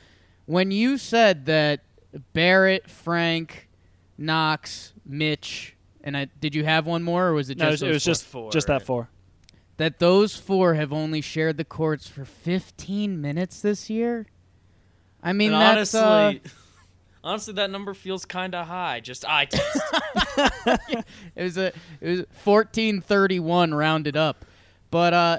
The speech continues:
Speaker 1: no, and, and that, that really is a great point, 'cause, I mean, if you start circling into entertainment or even as a sports fan, that it is getting tough to watch that, hey, even if it was these young guys getting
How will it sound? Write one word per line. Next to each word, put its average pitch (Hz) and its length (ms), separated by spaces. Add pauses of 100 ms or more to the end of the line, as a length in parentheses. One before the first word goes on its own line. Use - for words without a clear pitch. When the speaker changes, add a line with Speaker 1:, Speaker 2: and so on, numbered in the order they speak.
Speaker 1:
no, 240 460
and, 190 180
and 190 240
that, 190 300
that 185 180
really 190 320
is 175 160
a 160 60
great 165 260
point, 202 320
'cause, 147 380
I 151 100
mean, 156 180
if 147 120
you 143 80
start 151 280
circling 147 440
into 139 500
entertainment 190 960
or 156 100
even 208 300
as 175 160
a 147 60
sports 247 500
fan, 147 300
that 147 120
it 156 120
is 180 220
getting 160 280
tough 165 300
to 160 80
watch 196 400
that, 165 240 (380)
hey, 277 160 (100)
even 277 260
if 294 160
it 269 60
was 247 180
these 202 260
young 196 300
guys 202 320
getting 160 320